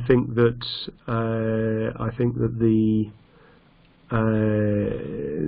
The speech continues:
the examples that you see of transition initiatives quite often,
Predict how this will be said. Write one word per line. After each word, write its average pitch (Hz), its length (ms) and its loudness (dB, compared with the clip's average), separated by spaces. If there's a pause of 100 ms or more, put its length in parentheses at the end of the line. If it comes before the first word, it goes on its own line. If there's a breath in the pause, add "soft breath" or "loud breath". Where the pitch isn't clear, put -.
(500)
the 117 100 8
examples 120 720 2
that 120 80 -6
you 113 140 -2
see 120 420 2
of 107 120 -2
transition 110 600 -2
initiatives 113 760 -2
quite 110 300 0
often, 117 560 0